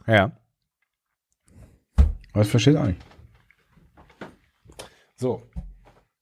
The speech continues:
Speaker 1: Sponsert
Speaker 2: Jetzt.
Speaker 1: Rewe nicht den F C?
Speaker 2: Ja. Aber vielleicht wollen die auch was Gutes spenden. Äh, äh, sponsern. <laughs> Was, was, etwas aus der ersten Liga.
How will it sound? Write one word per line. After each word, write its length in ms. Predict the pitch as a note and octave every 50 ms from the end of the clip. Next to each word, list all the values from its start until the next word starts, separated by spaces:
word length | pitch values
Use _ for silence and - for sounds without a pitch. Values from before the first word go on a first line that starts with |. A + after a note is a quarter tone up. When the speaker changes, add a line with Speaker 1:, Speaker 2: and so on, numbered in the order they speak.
| _ _ _ _ _ - - - - - _ _ _ _ _ _ _ _ - - - -
Speaker 1:
Sponsert 360 | - - G#2+ F#2 F2+ G2 F#2
Speaker 2:
Jetzt. 40 | F2
Speaker 1:
Rewe 220 | G2+ G#2 A2+ A#2+ A2+
nicht 160 | G2+ - -
den 80 | F2
F 100 | E2 F2 -
C? 280 | - G#2+ G#2+ - B3 - - _ _ _ _ _ _ _ _ _ _ _ _ _ _ _ _ -
Speaker 2:
Ja. 360 | F#2+ F2+ E2+ G2+ G#2+ F2 D#2 - _ _ _ _ _ _ _ _ _ _ _ _ _ _ _ _ _ _ _ - -
Aber 160 | G#2 G#2 G2
vielleicht 260 | - A2+ A2 G2+ -
wollen 100 | A2+ A2
die 60 | A2+ G#2+
auch 100 | G2 F#2+
was 140 | G2+ F2
Gutes 200 | - E3 E3 -
spenden. 380 | - - - G2 F2 - G#2+ - _ _ _ - -
Äh, 280 | B2+ A2 A2 A2+ A2+
äh, 40 | G#2+
sponsern. 460 | - - - G#2 G2 F#2 F#2 F#2 F2 -
<laughs> 60 | - - - - - _ _ _ _ _ _ - _ _ - - - - - - - - -
Was, 300 | - G2 G#2+ G#2+ - -
was, 260 | G#2+ A2+ A2 - - - - _ _ - - -
etwas 260 | B2 G2+ A2 A2 A2+
aus 100 | G#2+ -
der 100 | - -
ersten 280 | B2+ D#3 D3 - - A2
Liga. 300 | G2+ F#2+ F2 F2+ E2+